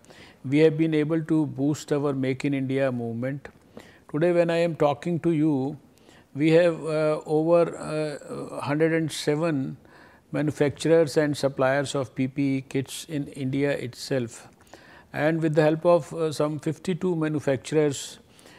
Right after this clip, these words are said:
uh, uh, today itself, uh, uh, we had the delivery of over two lakh P P E kits and over two lakh N ninety-five masks, which we dist-, distribute every day to,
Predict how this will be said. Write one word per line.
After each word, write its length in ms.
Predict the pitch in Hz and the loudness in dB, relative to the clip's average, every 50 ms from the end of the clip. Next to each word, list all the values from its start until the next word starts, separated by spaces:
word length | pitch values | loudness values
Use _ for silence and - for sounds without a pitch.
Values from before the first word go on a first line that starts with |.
| - - - _ _ - | -20 -20 -20 _ _ -8
uh, 40 | 147 | -6
uh, 360 | 147 147 147 147 147 139 131 - - 165 - - - 156 - | -4 -2 -2 -2 -4 -4 -8 -10 -10 -12 -12 -12 -12 -10 -4
today 280 | - 160 165 185 185 175 | -2 0 4 6 6 4
itself, 600 | 147 - - - 185 190 175 151 147 - - - - _ _ _ _ - - - _ _ _ | 4 2 -2 0 2 2 2 2 0 -4 -10 -18 -20 _ _ _ _ -20 -20 -20 _ _ _
uh, 40 | 151 | -8
uh, 680 | 143 147 151 151 151 156 - 156 151 147 147 147 147 143 143 | -6 -4 -4 -4 -6 -6 -8 -6 -4 -4 -4 -4 -6 -4 0
we 300 | 156 170 175 180 185 - - | 0 2 2 2 0 -4 -6
had 380 | 120 123 143 160 175 160 151 | -2 0 2 2 2 2 2
the 320 | 160 170 170 170 175 175 165 147 | 4 6 6 6 6 4 0 -2
delivery 480 | 147 151 151 151 151 143 151 170 165 160 | -2 0 2 2 0 2 2 2 4 4
of 320 | 156 151 156 135 - - _ _ | 4 2 0 -2 -6 -16 _ _
over 360 | - 147 147 156 170 170 165 | -2 0 2 2 2 2 0
two 360 | - - - 180 190 196 202 | -2 -4 -4 -2 0 0 0
lakh 420 | 185 165 147 135 143 147 - - - - | 0 0 0 0 -2 -4 -6 -8 -4 -4
P 100 | 147 143 | -4 -2
P 240 | 143 147 151 151 | 0 0 0 0
E 60 | 151 147 | 0 -2
kits 360 | - - 151 147 - - - | -2 -2 -2 -2 -2 -6 -6
and 160 | 156 147 143 | -6 -4 -4
over 240 | 143 143 147 151 147 | -4 -4 -4 -4 -6
two 220 | 139 - 165 165 | -4 -6 -6 -4
lakh 400 | 147 143 139 143 139 - _ - 143 | -2 -2 -2 -4 -6 -8 _ -16 -14
N 320 | 151 143 131 147 156 156 | -12 -6 -4 -4 -2 -2
ninety-five 600 | 151 139 139 139 139 147 131 - 135 135 131 127 | -2 -2 -2 -4 -4 -6 -2 -2 -2 -2 -2 -6
masks, 600 | 120 117 117 113 110 - - - - - - - _ _ - - _ _ _ _ - _ _ _ _ _ _ | -8 -8 -8 -8 -10 -10 -12 -14 -16 -16 -16 -16 _ _ -20 -20 _ _ _ _ -20 _ _ _ _ _ _
which 180 | - 139 - - | -8 -8 -4 -2
we 80 | 156 | -2
dist-, 460 | 143 143 139 123 - - - - _ - | -2 -2 -4 -6 -8 -16 -20 -20 _ -6
distribute 560 | 147 135 - - - 147 143 147 147 147 - | -4 -4 -4 -4 -6 -2 -2 -2 -2 -2 -2
every 320 | 151 135 131 139 147 143 | -4 -4 -2 -2 -2 0
day 160 | 135 143 139 | 0 0 0
to, 840 | 135 135 139 135 131 131 - - 170 143 127 123 123 123 120 117 | 0 -2 -4 -4 -4 -6 -8 -12 -12 -10 -8 -8 -6 -8 -8 -10